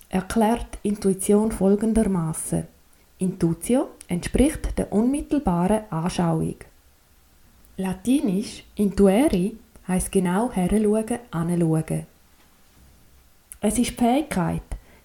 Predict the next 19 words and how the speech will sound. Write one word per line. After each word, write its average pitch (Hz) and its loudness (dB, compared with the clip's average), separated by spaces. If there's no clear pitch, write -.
Einsichten 240 0
und 190 -2
Entwicklung, 214 2
die 196 4
begleitet 190 2
ist - -2
vom 208 2
Intellekt, 190 -2
wo 196 2
ausführt, 277 2
in 208 4
die 214 -6
Bewusstheit 202 2
bringt, 226 0
was 185 0
aus 277 6
dem 302 2
Unbewussten 202 4
kommt. 160 -2